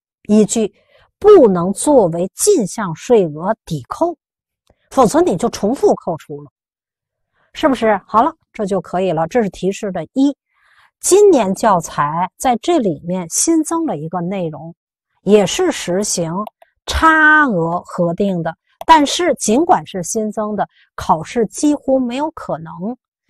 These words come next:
为什么？因为它太专了，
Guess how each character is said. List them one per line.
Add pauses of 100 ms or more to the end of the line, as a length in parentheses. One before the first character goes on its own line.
(200)
为
什
么？
因
为
它
太
专
了，